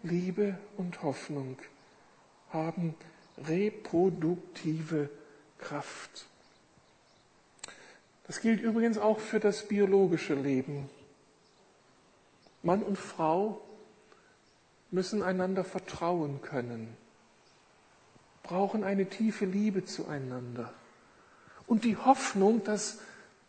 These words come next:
auch morgen noch diese Welt existiert und belebbar ist, um Leben zu zeugen,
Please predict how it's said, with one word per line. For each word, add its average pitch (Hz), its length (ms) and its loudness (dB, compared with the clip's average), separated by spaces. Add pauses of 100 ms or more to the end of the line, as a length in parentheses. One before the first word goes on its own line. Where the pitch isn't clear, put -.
(220)
auch - 180 -2
morgen 214 500 2
noch 170 220 2
diese 170 380 0
Welt 190 260 6
existiert 190 840 -2
und 156 300 -6
belebbar 165 640 0
ist, - 380 -10 (1500)
um 151 420 0 (400)
Leben 175 400 2
zu - 220 -10
zeugen, - 560 -10